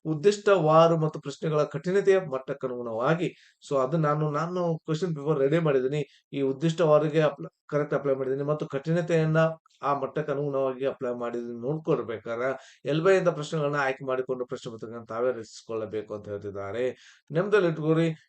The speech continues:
ಇದಕ್ಕೆ ನನ್ನದು ಒಂದು ಸಣ್ಣ ಒಂದು, ಆ, ಏನು ವಿರೋಧ ಆಗತ್ತೆ. ಯಾಕ್ ಗೊತ್ತಾ? ಇದನ್ನ ನೀವು ಹೇಳ್ತಾ ಇದ್ದಾರೆ ಡಿ ಎಸ್ ಸಿ ಆರ್ ಟಿ ದವರು,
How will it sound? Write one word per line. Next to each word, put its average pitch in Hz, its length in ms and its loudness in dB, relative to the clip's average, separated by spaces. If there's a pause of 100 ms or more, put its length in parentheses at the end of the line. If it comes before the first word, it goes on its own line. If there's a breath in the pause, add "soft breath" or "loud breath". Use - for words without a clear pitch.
ಇದಕ್ಕೆ 196 600 6
ನನ್ನದು 180 600 2
ಒಂದು 165 340 2
ಸಣ್ಣ 196 560 -4
ಒಂದು, 139 540 0
ಆ, 117 640 -6 (120)
ಏನು 147 300 2
ವಿರೋಧ 180 380 2 (480)
ಆಗತ್ತೆ. 120 560 -6
ಯಾಕ್ 185 220 -4
ಗೊತ್ತಾ? 131 400 -4 (340 soft breath)
ಇದನ್ನ 190 420 2
ನೀವು 214 220 0
ಹೇಳ್ತಾ 165 380 2
ಇದ್ದಾರೆ 131 300 0
ಡಿ 127 120 -2
ಎಸ್ 143 140 -2
ಸಿ 139 60 -4
ಆರ್ 120 60 -8
ಟಿ 120 60 -8
ದವರು, 127 220 -2